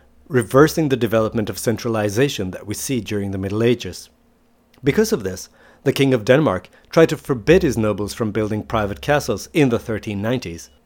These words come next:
but it was only partially successful, and the nobility remained a threat to the power of the Danish crown. Since there were much fewer castles in Norway, we also see the development of a different model of administration there.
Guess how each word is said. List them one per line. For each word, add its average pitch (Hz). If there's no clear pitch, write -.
but 143
it 165
was 165
only 196
partially 110
successful, 92
and 123
the 120
nobility 160
remained 127
a -
threat -
to -
the 107
power 110
of 92
the 95
Danish 82
crown. 101
Since 226
there 208
were 170
much 143
fewer 135
castles 139
in 110
Norway, 127
we 170
also 175
see 143
the 117
development 127
of 104
a 107
different 139
model 101
of 98
administration 104
there. 85